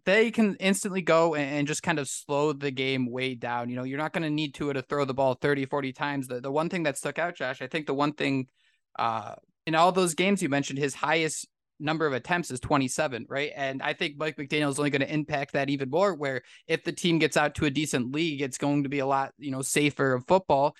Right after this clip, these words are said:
And obviously every coach wants to do that, but you hire someone like Mike McDaniel to play safe but effective football. And that's how you get better at, you know, squeezing out clock and, and really controlling that pace of football games. So, you know, you, you run the football, you keep the clock moving. You know, if,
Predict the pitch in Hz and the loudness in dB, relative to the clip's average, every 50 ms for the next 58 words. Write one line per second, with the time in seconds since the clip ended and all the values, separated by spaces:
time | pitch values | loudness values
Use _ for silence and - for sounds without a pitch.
0 | - - - - 156 147 139 151 156 160 160 156 - - 151 135 143 143 147 131 | -20 -14 -6 -4 -4 -2 0 0 0 0 -2 -4 -4 -4 -4 -4 -4 -4 -4 -4
1 | - 165 147 139 - 147 143 135 135 - 131 127 156 165 156 151 139 135 - 139 | -2 -2 -2 -2 -2 -4 -4 -4 -6 -8 -6 -2 -2 0 0 0 0 0 -2 -4
2 | 135 139 131 139 151 165 165 160 156 143 - - 151 143 139 143 135 131 135 131 | -6 -6 -4 -2 0 2 2 2 0 -2 0 0 0 0 0 0 0 -2 -4 -4
3 | - 135 135 - - - 127 - 135 131 139 143 143 143 - - - _ - - | -4 -6 -6 -6 -10 -12 -4 -2 0 2 2 2 2 0 -4 -8 -20 _ -8 -6
4 | 165 139 - 180 165 139 - - 170 165 160 160 - 170 156 143 - - 180 214 | -4 0 2 2 2 2 2 2 4 4 4 4 4 6 6 6 4 4 0 0
5 | 240 - - 143 131 - 139 127 - - 123 117 117 127 139 151 151 160 - - | 0 0 -4 -6 -2 -2 -2 -2 0 0 0 0 0 0 -2 -2 -2 -4 -4 -6
6 | 165 160 156 147 139 156 139 - 143 139 143 147 147 143 139 - 139 139 139 143 | -6 -6 -6 -8 -8 -8 -6 -4 -4 -2 -2 0 -2 -2 -2 -4 -6 -6 -6 -6
7 | 135 - - - - - _ _ _ _ _ - - - - - - - 165 180 | -8 -10 -14 -20 -20 -20 _ _ _ _ _ -16 -12 -10 -10 -10 -8 -6 -4 -4
8 | 185 165 - 170 160 156 156 156 139 - - 170 147 143 143 147 147 - 156 135 | -2 0 0 0 2 2 2 2 0 0 2 4 4 6 4 2 2 0 -2 -2
9 | 131 147 143 139 143 147 147 143 165 165 156 147 - 156 139 - 160 151 151 151 | -2 -2 -4 -2 -2 -2 -2 0 2 0 0 0 -2 -6 -2 -2 0 0 0 0
10 | 151 143 139 127 - - 143 143 - - 127 - - 135 131 135 131 127 123 127 | 0 0 0 0 -2 -4 -4 -4 -4 -8 -8 -6 -6 -4 -2 -2 -4 -4 -4 -4
11 | 127 127 123 120 - - - - - - - - 170 156 151 156 160 156 151 151 | -4 -6 -6 -8 -12 -18 -20 -20 -14 -6 0 2 2 2 4 4 4 4 4 4
12 | 147 147 139 - 156 147 139 156 170 180 175 180 - - 170 156 - 170 160 156 | 2 0 0 2 2 2 4 4 4 4 2 0 2 2 0 2 4 2 2 2
13 | 147 135 - - 165 - - - 156 147 - 151 143 151 - - 156 151 151 143 | 0 -4 -6 -10 -14 -12 -10 -10 -8 -4 0 0 0 0 0 0 -2 0 0 0
14 | 147 147 143 - 147 135 135 135 120 139 151 - | 0 0 0 0 0 0 0 0 0 -4 -6 -6